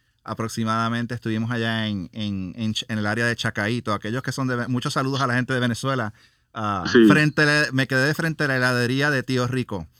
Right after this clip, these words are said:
Speaker 1: <laughs> No sé
Speaker 2: Ajá,
Speaker 1: si
Speaker 2: no,
Speaker 1: te
Speaker 2: sí,
Speaker 1: acuerdas de
Speaker 2: claro,
Speaker 1: esos
Speaker 2: me acuerdo.
Speaker 1: helados allá. Y
Speaker 2: Sí,
Speaker 1: entonces,
Speaker 2: claro.
Speaker 1: Venezuela se conoce como un país que tenía, bueno, como mucha gente conoce el evangelio, que quizás no es el evangelio de sana doctrina,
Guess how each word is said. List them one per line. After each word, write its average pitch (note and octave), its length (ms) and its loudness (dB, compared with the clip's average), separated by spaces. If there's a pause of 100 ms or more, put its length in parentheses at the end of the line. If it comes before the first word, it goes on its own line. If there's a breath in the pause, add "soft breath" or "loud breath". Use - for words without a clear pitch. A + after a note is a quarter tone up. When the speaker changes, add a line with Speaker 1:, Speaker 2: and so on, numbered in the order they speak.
(200)
Speaker 1:
<laughs> - 280 -2
No B2 200 4
sé A#2 80 2
Speaker 2:
Ajá, C3+ 80 4
Speaker 1:
si A#2 60 8
Speaker 2:
no, G#2+ 80 6
Speaker 1:
te C#3+ 120 -2
Speaker 2:
sí, C#3+ 80 4
Speaker 1:
acuerdas C3+ 100 6
de C3 60 6
Speaker 2:
claro, C3 180 6
Speaker 1:
esos G#2+ 160 2
Speaker 2:
me G#2+ 60 2
acuerdo. A#2 260 4
Speaker 1:
helados C#3 360 0
allá. C3 280 -4 (440 soft breath)
Y E3 140 2
Speaker 2:
Sí, E3 40 6
Speaker 1:
entonces, D3+ 360 8
Speaker 2:
claro. A#2 300 6 (420)
Speaker 1:
Venezuela F3 920 2
se - 280 -6
conoce E3 340 -4
como E3 180 -6
un D#3+ 100 -4
país F3 340 0
que C#3 400 -2 (420)
tenía, D#3 420 2
bueno, C#3 360 2 (100)
como C3 220 2
mucha C#3+ 240 2
gente D3 220 2
conoce C3 280 0
el B2+ 80 2
evangelio, B2 480 0
que A#2 120 -4
quizás A#2+ 260 -4
no B2+ 100 2
es C3 80 2
el B2+ 80 0
evangelio A#2 500 0
de A2+ 120 0
sana A#2+ 220 0
doctrina, A#2+ 520 -2